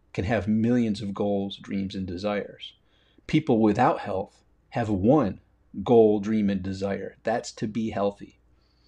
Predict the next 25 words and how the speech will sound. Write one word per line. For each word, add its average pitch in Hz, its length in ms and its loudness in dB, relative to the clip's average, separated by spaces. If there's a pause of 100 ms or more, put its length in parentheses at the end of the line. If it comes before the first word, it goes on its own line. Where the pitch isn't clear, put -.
(400)
So 101 420 2 (180)
I'm 107 200 -4
just, - 280 -4
you 107 120 -6
know, 92 100 -6
I'm 92 120 -6
thinking 139 420 2
of, 107 400 0
you 107 80 -8
know, 92 160 -6
several 117 580 0
of 104 140 -2
my 98 160 0
friends 104 400 -4
who 98 160 -8
are 120 180 4
in 113 80 -2
that 98 160 -6
position, - 360 -10
super 196 440 0
highly 123 300 0
successful, - 480 -8
super 180 420 -2
amazing 113 480 0
people, 131 500 -8